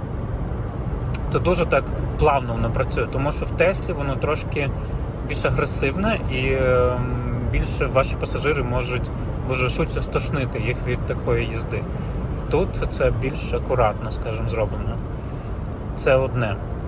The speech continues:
Шумоізоляція, сказав, вже нормальна. Керованість. Е, кермо дуже легке. Е,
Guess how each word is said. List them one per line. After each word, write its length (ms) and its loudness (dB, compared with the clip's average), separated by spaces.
Шумоізоляція, 600 0
сказав, 260 2
вже 120 0
нормальна. 600 0
Керованість. 960 2
Е, 300 2
кермо 360 2
дуже 260 0
легке. 420 2
Е, 160 -4